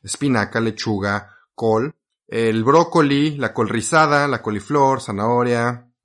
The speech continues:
etcétera. Hay muchísimos vegetales. Los tubérculos,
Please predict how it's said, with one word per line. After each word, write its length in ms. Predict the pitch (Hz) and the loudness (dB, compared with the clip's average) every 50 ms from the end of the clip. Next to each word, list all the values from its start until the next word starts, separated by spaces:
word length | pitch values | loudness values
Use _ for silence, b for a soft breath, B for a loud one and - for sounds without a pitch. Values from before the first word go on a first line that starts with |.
| _ | _
etcétera. 540 | - - 87 87 87 - 107 104 - - 85 | -12 -8 -8 -8 -6 -6 -8 -6 -6 -6 -8
Hay 80 | 90 92 | -6 -6
muchísimos 400 | 92 87 - - 107 101 95 92 | -6 -8 -8 -8 -6 -6 -6 -6
vegetales. 560 | 92 - - 92 - - 87 - - - - _ _ _ _ _ _ | -8 -10 -12 -10 -10 -10 -10 -10 -16 -18 -20 _ _ _ _ _ _
Los 220 | 120 123 117 - | -4 -4 -4 -2
tubérculos, 840 | - 127 120 139 139 139 - 151 151 151 170 196 196 - - b | -2 2 2 2 2 2 0 0 2 2 2 2 0 -4 -10 b